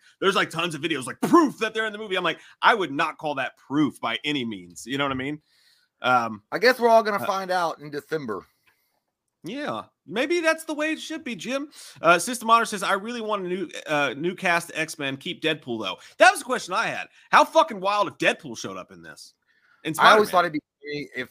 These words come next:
Speaker 2: if that would be the perfect way to introduce him and, like, do it, like, after the credits roll, and then him, you know, he was like, "What the f-," and then, you know, 'cause he can't say fuck, and then just say, "What the f," and then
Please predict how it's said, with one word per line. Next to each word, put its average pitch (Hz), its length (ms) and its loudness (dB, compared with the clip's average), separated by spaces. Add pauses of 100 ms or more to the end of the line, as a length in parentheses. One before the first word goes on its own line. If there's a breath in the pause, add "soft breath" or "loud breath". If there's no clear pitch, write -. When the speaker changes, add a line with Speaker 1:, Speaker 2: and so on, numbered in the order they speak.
(120)
Speaker 2:
if 117 360 -12
that 135 100 -4
would 135 80 -2
be 135 80 -4
the 123 80 -2
perfect 120 360 -6
way 120 120 0
to 117 120 0
introduce 113 380 -6
him 123 280 -6
and, 117 180 -2
like, 123 180 0
do 131 140 0
it, 123 100 0
like, 120 140 -2
after 123 260 0
the 120 80 -4
credits 123 360 0
roll, 123 300 2
and 110 120 -8
then 117 80 -6
him, 120 260 -10
you 127 140 -12
know, 117 140 -6
he 120 100 -6
was 120 160 -8
like, 127 140 -4
"What 208 140 2
the - 60 -4
f-," - 60 -20 (400)
and 127 140 0
then, 120 320 0
you 131 100 -8
know, 113 240 0 (100)
'cause 120 120 -10
he 123 80 -4
can't 135 240 -2
say 123 140 -2
fuck, - 360 4 (140)
and 127 160 -6
then 131 100 -2
just 123 140 -8
say, 135 80 -2
"What 127 200 0
the 113 140 -4
f," 123 340 0
and 113 160 -6
then 117 320 -4